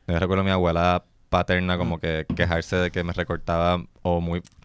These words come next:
Speaker 1: de chiquito me gustaba recortarme bien pegadito.
Speaker 2: Bien pegadito, ajá.
Speaker 1: Como que medio, medio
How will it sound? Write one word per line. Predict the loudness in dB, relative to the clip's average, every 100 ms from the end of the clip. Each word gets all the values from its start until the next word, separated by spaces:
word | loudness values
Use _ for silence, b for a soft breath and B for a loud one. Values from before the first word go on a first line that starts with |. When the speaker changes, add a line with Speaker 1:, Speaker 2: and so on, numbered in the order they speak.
| -20 -6
Speaker 1:
de | -4
chiquito | -2 0 0
me | 0
gustaba | 2 0
recortarme | 0 0 -2 0 2
bien | 2
pegadito. | 2 2 2 2 2
Speaker 2:
Bien | 4
pegadito, | 4 4 2 2
ajá. | 2 0 -4 -4
Speaker 1:
Como | -2
que | 0 0 -2
medio, | -4 -4 -2 -2 -4 -8
medio | -8 -6 -8